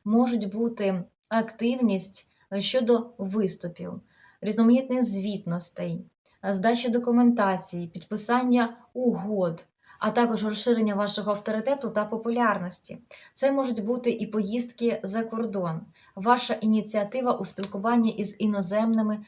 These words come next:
партнерами. А з двадцять шостого листопада дві тисячі двадцять шостого року він переходить в знак Діва, ваш перший сектор.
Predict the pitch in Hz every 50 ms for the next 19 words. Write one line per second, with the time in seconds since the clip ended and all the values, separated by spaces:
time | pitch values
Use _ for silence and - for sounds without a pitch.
0 | _ _ _ - 214 220 220 233 226 220 202 190 175 175 170 175 180 - _ _
1 | _ _ _ - - - - - 220 220 214 220 220 214 202 202 196 - - 180
2 | 170 175 - - 190 190 202 196 202 220 226 226 - 277 - - 330 349 339 311
3 | 240 233 233 220 240 240 240 240 - 214 202 220 220 220 214 - 214 214 - -
4 | 208 202 214 208 208 202 202 202 196 - - - - _ - 269 330 330 330 -
5 | 240 233 220 226 247 240 226 226 214 202 214 202 196 190 190 196 226 240 247 214
6 | 190 190 185 - - - 196 196 - - - 185 - - - 185 175 - - -
7 | 170